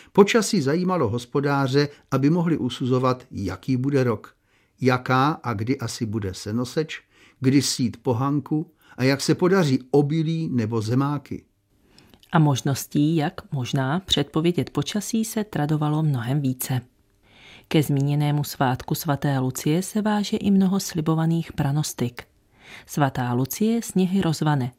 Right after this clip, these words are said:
Speaker 2: nebo svatá Lucie noci upije, dne nepřidá. Jedna z těch nejznámějších pranostik hovoří o svatém Martinovi, který přijíždí na bílém koni.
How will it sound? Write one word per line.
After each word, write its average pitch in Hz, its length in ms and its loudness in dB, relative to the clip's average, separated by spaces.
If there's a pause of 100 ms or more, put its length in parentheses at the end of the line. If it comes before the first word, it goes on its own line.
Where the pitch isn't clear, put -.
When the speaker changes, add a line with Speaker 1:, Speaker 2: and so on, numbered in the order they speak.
(100)
Speaker 2:
nebo 123 200 -2
svatá 123 460 -4
Lucie 208 460 -2
noci 147 400 -2
upije, 214 400 0 (200)
dne 123 180 -2
nepřidá. 131 720 -2 (920)
Jedna 214 220 4
z - 80 -8
těch 262 180 -2
nejznámějších 180 800 2
pranostik 131 640 -2
hovoří 190 380 0
o 185 100 -6
svatém 175 460 0
Martinovi, 135 580 0
který 120 340 -2
přijíždí 180 640 2
na 175 120 4
bílém 131 440 0
koni. 131 360 0